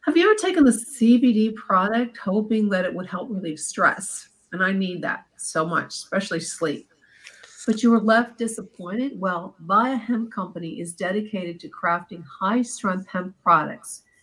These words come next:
you can actually feel. And get this, they even have a legal T H C product that they can ship to your door in all fifty states. These guys have crafted products to promote specific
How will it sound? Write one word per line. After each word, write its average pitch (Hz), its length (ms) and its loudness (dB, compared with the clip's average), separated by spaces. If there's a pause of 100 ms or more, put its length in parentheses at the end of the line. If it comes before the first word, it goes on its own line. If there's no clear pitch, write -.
(120)
you 214 160 0
can 220 160 2
actually 170 500 -4
feel. - 400 -4 (380)
And 190 160 0
get 262 240 2
this, - 460 -2 (400)
they 220 100 8
even 277 240 6
have 254 240 2
a 190 80 -2
legal 208 420 -2
T 202 280 -4
H 185 160 -10
C 180 260 -6
product 196 500 -2
that 160 120 -10
they 220 140 0
can 196 200 -6
ship 196 360 -10
to - 140 -12
your 160 120 -6
door 180 400 -2
in 151 160 -6
all 202 380 2
fifty 208 280 -2
states. - 560 -10 (460)
These 214 320 2
guys 196 340 -2
have - 160 -6
crafted 180 640 -6
products 170 520 0
to - 100 -20
promote 151 500 -8
specific - 960 -6